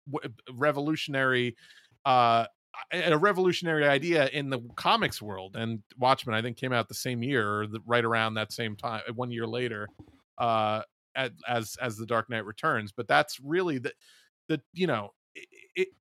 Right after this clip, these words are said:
Alan Moore and Frank Miller were the first people to kinda put that idea into the universe. And now we're seeing the logical extension of that with characters like Homelander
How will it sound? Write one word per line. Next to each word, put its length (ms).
Alan 260
Moore 220
and 80
Frank 280
Miller 360
were 80
the 60
first 280
people 240
to 100
kinda 200
put 240
that 180
idea 640
into 240
the 80
universe. 520
And 120
now 200
we're 100
seeing 400
the 280
logical 500
extension 500
of 100
that 200
with 160
characters 500
like 180
Homelander 640